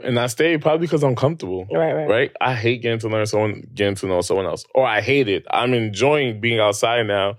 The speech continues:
Speaker 2: Mm-hmm.
Speaker 1: And getting to know people's, like, that, that part is actually fun. Dating is somewhat fun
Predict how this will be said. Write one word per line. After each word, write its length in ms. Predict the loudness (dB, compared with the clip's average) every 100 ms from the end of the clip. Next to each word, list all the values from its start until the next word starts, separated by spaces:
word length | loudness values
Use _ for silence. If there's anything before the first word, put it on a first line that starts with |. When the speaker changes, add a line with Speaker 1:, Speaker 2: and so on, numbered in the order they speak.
| -10
Speaker 2:
Mm-hmm. 460 | -8 -6 -8 -4 0
Speaker 1:
And 560 | 2 2 0 -2 -6 -16 _ _ _ _ _ _ _ _ -14 -2
getting 260 | 0 2
to 100 | 0
know 160 | 2 2
people's, 400 | 2 0 0 2
like, 300 | 2 2 -2 -10 -2
that, 220 | 0 2
that 200 | 0 2
part 140 | 2
is 80 | 2
actually 260 | 0 -2 -2
fun. 300 | 0 0 0
Dating 220 | 0 2
is 180 | 0 0
somewhat 420 | 0 2 0 0
fun 360 | -2 -2 -2